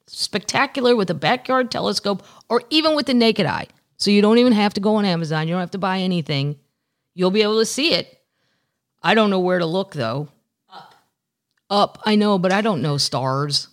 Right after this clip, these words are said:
Speaker 1: I never under-, I failed it every time. I would just go, "Big Dipper? No." Eh, wrong.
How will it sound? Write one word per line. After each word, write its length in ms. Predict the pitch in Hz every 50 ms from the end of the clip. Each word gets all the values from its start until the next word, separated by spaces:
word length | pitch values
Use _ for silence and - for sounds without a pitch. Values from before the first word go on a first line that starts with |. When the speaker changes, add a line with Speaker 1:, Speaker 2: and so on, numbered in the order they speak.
| _
Speaker 1:
I 80 | - 175
never 260 | 180 180 175 160 156
under-, 180 | 151 151 151 135
I 80 | 143
failed 400 | 139 - - 190 185 180 180 165
it 80 | 170 -
every 180 | 143 147 156 143
time. 420 | 139 156 143 123 117 110 101 - _
I 140 | - 143 165
would 160 | 175 180 175
just 200 | 156 175 170 -
go, 160 | - 165 156
"Big 280 | 147 139 208 220 220 185
Dipper? 560 | 180 247 262 262 262 277 285 294 311 311 - _ - _ _ _ _ _
No." 840 | _ 139 131 123 120 117 110 107 107 107 107 107 110 110 110 110 117 _ _ _ _ _ _ _ _ _ _
Eh, 460 | - 196 190 202 190 190 190 185 196 - _ _ _
wrong. 580 | 139 139 135 127 123 120 123 123 123 123 123